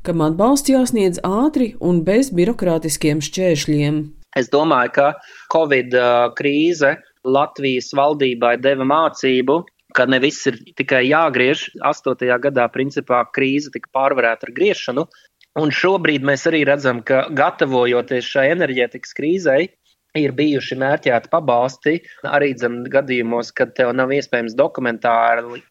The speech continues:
Speaker 2: apliecināt, ka tu esi veicis iepirkums, ko mēs zinām par šīm, šīm malkas piegādēm bez čeka. Valsts ir, zināmā mērā,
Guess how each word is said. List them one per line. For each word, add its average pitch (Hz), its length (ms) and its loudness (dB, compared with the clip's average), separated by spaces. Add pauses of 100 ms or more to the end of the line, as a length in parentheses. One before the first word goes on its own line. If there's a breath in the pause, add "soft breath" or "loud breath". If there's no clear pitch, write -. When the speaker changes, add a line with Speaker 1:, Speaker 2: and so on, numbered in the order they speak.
Speaker 2:
apliecināt, 117 800 -4
ka - 80 -8
tu 127 240 -6
esi 120 200 -8
veicis 131 360 -2
iepirkums, 117 580 -10 (220)
ko 120 120 -8
mēs 117 200 -12
zinām 117 280 -6
par - 80 -16
šīm, 117 320 -6 (400 loud breath)
šīm 120 200 -6
malkas 160 360 -2
piegādēm 127 680 0 (240)
bez 120 200 -10
čeka. 143 460 -4 (540)
Valsts 127 480 -2
ir, 160 140 0 (100)
zināmā 123 400 -2
mērā, 123 300 0